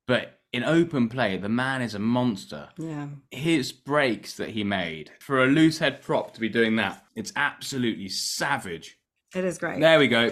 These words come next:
Speaker 1: Both Benetton and Zebre go on to the next week. Benetton potentially finishing top of their European group.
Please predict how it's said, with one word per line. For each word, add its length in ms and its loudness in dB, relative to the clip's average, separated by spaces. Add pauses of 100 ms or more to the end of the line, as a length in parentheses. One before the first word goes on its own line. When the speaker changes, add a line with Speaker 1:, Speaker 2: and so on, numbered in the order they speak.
(120)
Speaker 1:
Both 320 4
Benetton 580 2
and 240 2
Zebre 540 2 (240)
go 160 6
on 100 6
to 80 -6
the 100 2
next 340 0
week. 400 0
Benetton 500 4
potentially 500 0
finishing 600 -2
top 560 0 (280)
of 140 -4
their 120 4
European 640 2
group. 380 -2